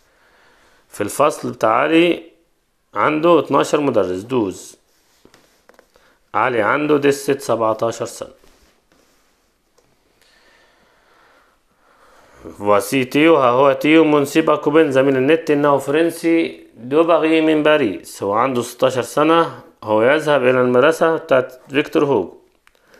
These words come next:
إنه رشيق، طويل، عيونه خضراء، شعره أشقر وفريز مجعد. في المدرسة هو يحب الرياضيات، لكنه يكره اس في تي علوم الحياة والأرض والإنجليزي.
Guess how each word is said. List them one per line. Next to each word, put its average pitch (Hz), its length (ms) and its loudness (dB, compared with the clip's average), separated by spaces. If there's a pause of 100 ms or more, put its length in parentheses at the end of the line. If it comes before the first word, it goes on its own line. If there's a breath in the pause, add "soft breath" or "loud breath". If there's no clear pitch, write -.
(280 soft breath)
إنه 120 320 2
رشيق، 143 640 0
طويل، 147 600 0 (200)
عيونه 160 400 2
خضراء، 143 720 0 (600 soft breath)
شعره 131 460 0
أشقر 156 340 -2
وفريز 139 500 0
مجعد. 117 460 -8 (1400 soft breath)
في - 120 -8
المدرسة 131 560 0
هو 139 240 4
يحب 147 300 -2
الرياضيات، 139 640 4
لكنه 143 500 0
يكره 135 380 2
اس 139 200 -4
في 127 160 0
تي 123 160 0
علوم 135 280 2
الحياة 135 340 -2
والأرض 151 360 2
والإنجليزي. 135 680 -4